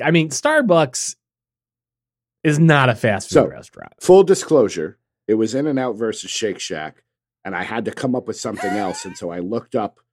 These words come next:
Speaker 2: what some of the options, like, I looked up restaurants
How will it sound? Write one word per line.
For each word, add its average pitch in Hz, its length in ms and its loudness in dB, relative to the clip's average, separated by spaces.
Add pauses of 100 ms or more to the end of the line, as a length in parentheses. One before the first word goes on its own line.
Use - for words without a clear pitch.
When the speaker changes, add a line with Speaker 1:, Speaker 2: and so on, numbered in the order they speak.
(340)
Speaker 2:
what 110 260 -2
some 104 220 -6
of 87 100 -12
the 98 80 -4
options, 90 460 -8
like, 101 140 -8
I - 20 -4
looked 139 240 -2
up - 160 0
restaurants 95 760 -8